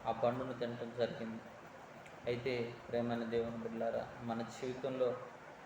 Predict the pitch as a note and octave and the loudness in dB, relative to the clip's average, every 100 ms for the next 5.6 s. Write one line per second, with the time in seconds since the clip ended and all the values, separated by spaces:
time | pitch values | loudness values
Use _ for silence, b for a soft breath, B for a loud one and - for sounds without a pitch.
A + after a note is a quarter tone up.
0 | - - B2 B2 B2 A#2+ A#2+ - - - | -14 0 4 6 4 0 -2 -8 -12 -14
1 | - - - - C3+ C#3 G3+ G3+ F3 E3+ | -14 -14 -14 0 4 6 6 6 8 10
2 | D#3 B2 D#3 - - - - - - - | 10 8 4 -4 -10 -12 -14 -12 -12 -12
3 | - - - - - - - - - - | -12 -12 -12 -12 -12 -14 -14 -14 -14 -12
4 | - B2+ C#3+ D3 C#3+ C3+ C3+ C3 B2 B2+ | 2 4 8 8 10 8 6 2 2 4
5 | B2+ B2+ B2 B2 B2 B2 | 6 8 6 2 0 0